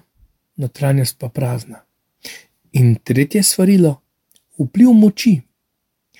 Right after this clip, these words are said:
Drugim nalagajo težka bremena, zato ker jim lahko, jim vladajo, jih posedujejo. In Jezus ponuja preproste rešitve.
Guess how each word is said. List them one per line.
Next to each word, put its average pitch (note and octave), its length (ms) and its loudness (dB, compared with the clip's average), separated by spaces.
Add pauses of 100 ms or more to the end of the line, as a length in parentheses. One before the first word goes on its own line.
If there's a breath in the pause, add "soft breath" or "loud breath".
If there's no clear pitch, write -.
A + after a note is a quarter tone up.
(340 soft breath)
Drugim D#3+ 440 4
nalagajo D#3 560 0
težka D#3 460 -4
bremena, D3 560 0 (760)
zato C#3 300 -8
ker E3 160 -2
jim D#3+ 240 4
lahko, - 600 -8 (760 soft breath)
jim C#3+ 160 4
vladajo, C#3 540 0 (320 loud breath)
jih C#3 260 -8
posedujejo. A#2+ 840 -2 (1500 soft breath)
In D#3 160 6
Jezus - 460 0 (320)
ponuja B3+ 420 2
preproste F#3+ 640 -4
rešitve. - 540 -4